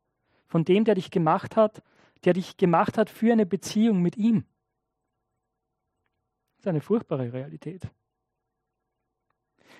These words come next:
Gleichzeitig ist natürlich die andere Realität umso schöner.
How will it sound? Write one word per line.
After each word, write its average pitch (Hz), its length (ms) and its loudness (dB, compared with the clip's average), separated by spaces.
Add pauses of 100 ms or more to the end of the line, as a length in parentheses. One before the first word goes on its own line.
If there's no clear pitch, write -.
(120)
Gleichzeitig 170 600 0
ist - 180 -4
natürlich 180 500 -2 (680)
die 196 100 0
andere 180 380 0
Realität 156 600 -2
umso 165 260 -2
schöner. 143 460 -6